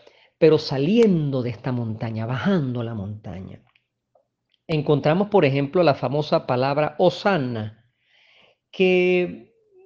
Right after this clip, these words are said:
está, por supuesto, en el Antiguo Testamento, lo conocemos en todos estos textos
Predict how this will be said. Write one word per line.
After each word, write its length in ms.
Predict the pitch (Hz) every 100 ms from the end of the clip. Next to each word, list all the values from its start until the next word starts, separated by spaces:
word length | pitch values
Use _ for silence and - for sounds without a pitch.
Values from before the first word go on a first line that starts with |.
| _ _ _
está, 600 | - 175 - 214 277 277
por 140 | 202 185
supuesto, 300 | 196 269 233
en 60 |
el 100 | 190
Antiguo 320 | 165 151 226 220
Testamento, 640 | 185 143 143 170 190 175
lo 300 | 139 123 110
conocemos 640 | 127 123 - 170 180 156 123
en 220 | 113 110
todos 240 | 147 147
estos 380 | 147 - 143 -
textos 580 | 151 143 - 156 147 147